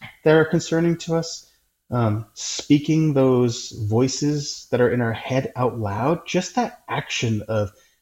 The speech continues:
sharing it with another person out loud, oftentimes can really alleviate a lot of that stress and a lot of those concerns.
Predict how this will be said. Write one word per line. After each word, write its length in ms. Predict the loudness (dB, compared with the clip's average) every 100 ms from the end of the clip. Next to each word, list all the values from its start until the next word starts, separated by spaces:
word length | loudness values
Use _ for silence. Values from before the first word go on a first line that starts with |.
| _
sharing 600 | -6 0 2 4 4 2
it 140 | 2
with 220 | 0 0
another 260 | 0 2 0
person 580 | -2 -2 -2 0 -4 -2
out 280 | -2 -2 -2
loud, 480 | -6 -4 0 0 0 -6 _ _ _ _ _ 2
oftentimes 1200 | 4 4 0 -2 -2 0 2 4 2 0 -6 -10 _
can 300 | -4 -2 0 2
really 340 | 6 6 6
alleviate 580 | 4 4 2 4 2 0
a 80 | -2
lot 480 | 0 2 2 0
of 140 | -4 -4
that 180 | -4 -6
stress 420 | -6 -4 -4 -4
and 100 | -4
a 40 | -2
lot 320 | 0 0 0
of 100 | 0
those 220 | -2 -4
concerns. 840 | -6 -8 -6 -6 -4 -4 -8 -12